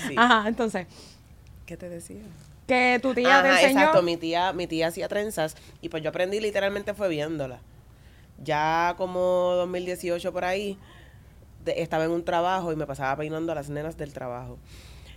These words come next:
Speaker 1: Y nada, uno de los, de los muchachos del trabajo me dijo, "Tú deberías de hacerte una página de Instagram". Y yo, "Ay, no sé". Él literal me hizo la página y todo. Y me subía las fotos él. Y ya después de un tiempo, para pandemia,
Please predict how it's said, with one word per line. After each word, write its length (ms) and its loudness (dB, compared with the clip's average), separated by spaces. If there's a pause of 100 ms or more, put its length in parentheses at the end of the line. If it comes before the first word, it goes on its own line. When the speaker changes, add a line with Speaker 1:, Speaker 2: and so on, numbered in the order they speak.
(140)
Speaker 1:
Y 160 -2
nada, 380 4
uno 300 4
de 80 6
los, 300 0
de 160 2
los 500 2
muchachos 320 -6
del 140 -2
trabajo 240 0
me 80 -2
dijo, 160 -4
"Tú 80 -8
deberías 260 -2
de 80 -8
hacerte 220 -8
una 100 -6
página 300 -4
de 80 0
Instagram". 580 -6 (320)
Y 180 -10
yo, 380 -4 (300)
"Ay, 100 -6
no 160 0
sé". 220 0 (160)
Él 260 2
literal 340 -4
me 120 -4
hizo 160 -4
la 80 -2
página 600 0
y 100 -2
todo. 480 0 (500)
Y 320 -2
me 160 2
subía 320 0
las 140 0
fotos 300 0
él. 180 -2
Y 80 -4
ya 160 0
después 260 -4
de 80 -2
un 100 -6
tiempo, 720 -2
para 840 -4
pandemia, 640 0